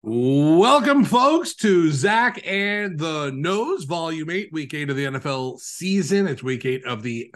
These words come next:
fantasy football season as well. We are Zach and the Nose. We are brought to you, as always, by Tropical Chevrolet, right on Biscayne Boulevard and eighty-eighth Street, or Miami Chevy dot com.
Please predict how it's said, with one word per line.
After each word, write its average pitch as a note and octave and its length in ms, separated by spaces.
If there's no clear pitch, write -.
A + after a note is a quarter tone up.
fantasy D3 440
football C3+ 440
season C3+ 460
as A#2+ 260
well. C#3 200
We C3+ 120
are B2 120
Zach B2+ 260
and C3+ 60
the C3 100
Nose. D3 140
We B2+ 60
are A2+ 80
brought B2+ 260
to C3 80
you, B2 140
as F3+ 240
always, G3+ 380
by D3+ 200
Tropical E3 680
Chevrolet, D#3 580
right D3 140
on B2 120
Biscayne C#3+ 440
Boulevard C3 420
and G#2+ 160
eighty-eighth B2+ 460
Street, F3 320
or A#2 100
Miami B2+ 460
Chevy C3 480
dot D#3 420
com. B3 600